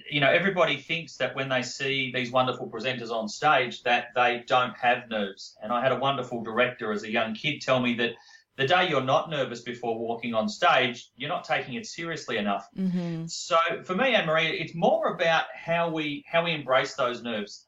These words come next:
Speaker 1: um, and how we utilise them on stage, because you won't find many people who don't have a level of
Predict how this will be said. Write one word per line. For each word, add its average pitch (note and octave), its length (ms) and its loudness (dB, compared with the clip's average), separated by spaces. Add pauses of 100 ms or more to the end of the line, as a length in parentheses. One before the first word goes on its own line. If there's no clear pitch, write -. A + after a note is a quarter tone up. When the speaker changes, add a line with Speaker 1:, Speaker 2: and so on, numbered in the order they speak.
Speaker 1:
um, A2 240 0
and A#2+ 120 -2
how B2+ 180 2
we A#2+ 120 -4
utilise B2+ 640 2
them A2+ 120 -6
on A2 140 -4
stage, B2 460 2
because C#3 340 -10
you E3+ 80 -10
won't A3+ 300 0
find D#3 280 2
many C3+ 300 -4
people A#2+ 400 -2 (340)
who C#3 240 0
don't D3 360 4
have C3 360 2 (100)
a B2+ 140 6
level A#2 560 0
of A2+ 260 -2